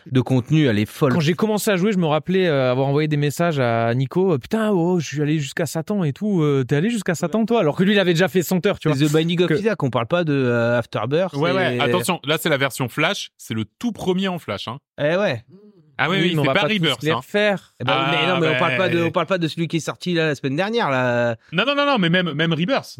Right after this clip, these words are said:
Speaker 3: Mais, enfin, ne serait-ce que Rebirth, celui, le premier qui était pas en Flash, euh, voilà. Là, là, euh,
Speaker 2: Ah.
Speaker 3: voilà, là, c'est le premier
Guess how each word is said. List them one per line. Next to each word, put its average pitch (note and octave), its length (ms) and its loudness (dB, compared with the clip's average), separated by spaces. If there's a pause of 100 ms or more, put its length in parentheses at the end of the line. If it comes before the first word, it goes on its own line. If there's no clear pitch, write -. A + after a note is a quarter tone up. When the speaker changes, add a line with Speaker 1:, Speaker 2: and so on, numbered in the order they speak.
Speaker 3:
Mais, C3+ 260 -2
enfin, C#3+ 200 2
ne D3 80 2
serait-ce D#3 240 -2
que D3+ 100 -4
Rebirth, C#3 320 0 (140)
celui, B2+ 300 -4
le B2+ 140 0
premier D3+ 320 -2
qui C3+ 60 -6
était B2 160 -2
pas - 80 -6
en A#2 100 -4
Flash, A3+ 300 -4
euh, A2+ 160 0
voilà. D#3+ 240 0 (320)
Là, C#3 260 4
là, A2 180 -2
euh, A2+ 120 -4 (160)
Speaker 2:
Ah. B3 280 0 (340)
Speaker 3:
voilà, D#3 300 0
là, F3 200 2
c'est D#3+ 120 -2
le B2+ 100 2
premier F3+ 540 -2